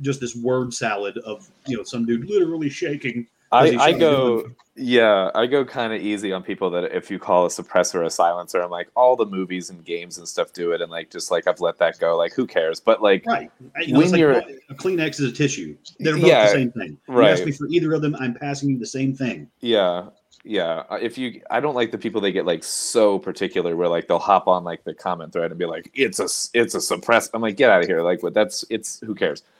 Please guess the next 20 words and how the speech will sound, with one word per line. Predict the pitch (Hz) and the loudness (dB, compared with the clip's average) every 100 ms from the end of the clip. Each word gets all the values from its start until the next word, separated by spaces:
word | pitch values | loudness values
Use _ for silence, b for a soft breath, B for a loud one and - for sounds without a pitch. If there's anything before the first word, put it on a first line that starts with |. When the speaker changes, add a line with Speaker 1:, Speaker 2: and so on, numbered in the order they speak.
| _ - | _ 2
Speaker 2:
But | 135 | 2
when | 139 143 | 2 0
you're | 139 | -4
trying | - 180 180 | -2 0 2
to, | 135 | 2
like, | 104 98 | 2 0
advocate | 98 110 113 110 104 95 | 2 0 0 -4 -4 -4
for, | - 95 | -4 -4
like, | 87 85 _ _ _ _ | -4 -6 _ _ _ _
a | 90 | -2
policy | - - - 127 135 110 - 95 | 0 -6 2 4 4 2 -2 -6
thing | 98 87 | -4 -6
where | 87 | -6
you're | 87 | -8
gonna | 92 98 90 | -6 -6 -4
restrict | 82 - 113 107 | -6 -2 -2 -2
something | 107 95 90 85 | -6 -6 -6 -6
and | 90 | -8
you | 90 | -8
bring | 87 98 113 131 117 | -6 2 2 4 -2